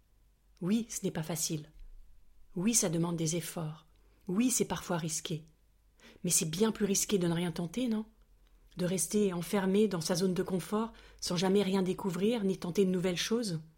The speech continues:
La seule manière de réussir, c'est d'essayer. Alors vas-y,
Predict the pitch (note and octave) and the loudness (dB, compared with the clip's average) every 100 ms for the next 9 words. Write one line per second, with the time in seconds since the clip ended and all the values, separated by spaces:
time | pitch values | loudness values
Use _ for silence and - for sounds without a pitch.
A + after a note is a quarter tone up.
0 | _ - - - - - - - - F#3+ | _ -20 -20 -20 -20 -20 -20 -20 -6 -2
1 | F#3 - C4 A#3+ A3+ A3+ G3+ F#3+ G3 F#3 | 0 2 4 6 6 6 4 2 2 2
2 | - G#3+ G#3+ - - G#3 F#3 F3+ F#3 D#3+ | 2 2 0 -10 0 2 4 2 2 0
3 | D3+ - _ _ _ _ _ _ - - | -2 -4 _ _ _ _ _ _ -14 -4
4 | E3+ D#3+ E3+ F#3+ F#3 E3 | -2 2 2 2 2 -4